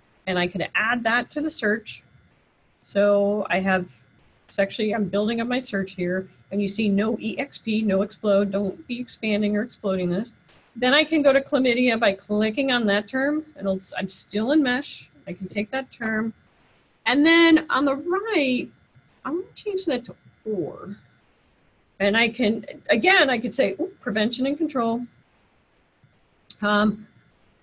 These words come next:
do I need to, I mean, do you want the more, spe-, there's some specific terms under here. You've gotta make another choice again. Do you want these? You might say, "Oh, yes, I do." And then you're good to go. Or you can say, "No, I don't." And then you can say,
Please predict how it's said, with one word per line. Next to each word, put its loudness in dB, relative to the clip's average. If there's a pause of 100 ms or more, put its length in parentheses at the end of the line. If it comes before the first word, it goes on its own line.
(160)
do 2
I 8
need 4
to, 4
I 2
mean, -2
do -4
you 4
want 4
the 2
more, 6
spe-, -8
there's 0
some 2
specific -2
terms 2
under 4
here. 2
You've -12
gotta 2
make 0
another 0
choice 0
again. 2
Do -2
you 0
want 2
these? -2
You 0
might 2
say, -6 (100)
"Oh, -2
yes, -4
I -6
do." -4 (420)
And 2
then 4
you're 0
good 0
to -6
go. 6
Or 4
you -2
can -4
say, -2
"No, 0
I 0
don't." -12 (1300)
And 0
then 4
you 2
can -2
say, 2